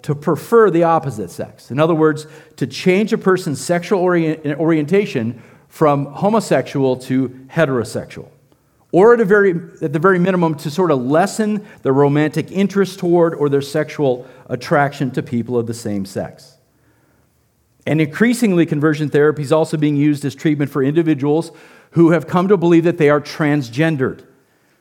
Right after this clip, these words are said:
to become what is known as cisgender, meaning somebody who embraces and is able to identify with their biological sex. But in either case, homosexuality or transgenderism,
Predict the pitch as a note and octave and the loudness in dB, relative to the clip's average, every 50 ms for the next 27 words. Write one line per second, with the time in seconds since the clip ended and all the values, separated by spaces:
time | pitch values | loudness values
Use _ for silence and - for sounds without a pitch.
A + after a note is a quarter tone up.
0 | _ _ - - B2+ C3+ - - E3+ D#3+ D#3+ D#3 D3+ D#3 D3+ B2+ D3 D#3 D3 D3+ | _ _ -8 -4 -4 -2 0 0 2 2 2 2 2 0 0 -2 0 0 2 2
1 | C#3+ C3 C3+ - - - - G3+ G3 G3 - - D3+ B2+ A2 G#2 G2+ F2+ F2 F2 | 0 -2 -4 -6 -6 0 0 0 0 0 -4 -4 -2 -2 -2 -2 -4 -4 -4 -4
2 | G#2+ A#2+ B2+ C#3+ C#3 C3 - - F3+ E3+ F3 E3 D#3+ D3+ D3+ C#3+ C3+ B2 A2+ A2 | -4 -4 -2 -2 -4 -4 -2 -2 0 0 2 2 2 2 2 0 0 -2 -2 -4
3 | A#2 C#3 F3+ A3+ G#3+ - - B2 A2+ A#2 A#2+ A#2 - _ - - - - - C3+ | 0 0 2 2 0 -2 -4 -2 -2 -2 -4 -6 -12 _ -20 -20 -14 -8 -4 -2
4 | C#3+ C#3+ C3 D#3 C#3+ D#3 D3+ - - D3 C#3 C#3 C3 - D#3+ E3+ G#3+ A3+ - - | -2 0 0 0 0 0 -2 -2 0 0 0 0 0 0 0 0 0 0 0 0
5 | C#3 B2 B2 B2 B2+ B2+ - B2+ B2 A#2 B2+ A#2+ A#2+ A#2+ B2 A#2 A2+ A2 B2 - | 2 2 2 2 0 -2 -2 -4 -2 0 0 2 2 2 2 0 0 -2 -6 -8
6 | A2+ A2+ - - - G#2 - - - - - - _ _ _ _ _ _ _ _ | -10 -10 -10 -10 -10 -12 -12 -14 -18 -20 -20 -20 _ _ _ _ _ _ _ _
7 | _ _ _ _ _ _ _ - - D#3+ D#3+ E3 E3+ F3+ G#3 B3 C4+ C4 F3+ - | _ _ _ _ _ _ _ -4 0 0 2 2 4 4 4 4 4 2 2 2
8 | A3 E3+ B2+ A2+ - - F3 F3+ G3 F#3 - G#3+ G#3 G#3 - G#3 F3+ D3+ C#3 C#3+ | 2 2 2 2 0 -2 -2 -2 0 0 2 0 0 0 0 2 4 4 4 4
9 | C#3 C#3+ D3 D3 C#3 - - D#3+ D3 C#3 C3 - - F#3+ B3 A3+ E3+ D3 C3 A#2+ | 2 2 0 0 0 -2 -2 -2 0 -2 -2 0 0 0 2 2 2 2 2 0
10 | A#2 C#3 C3 C3+ | 0 -2 -4 -4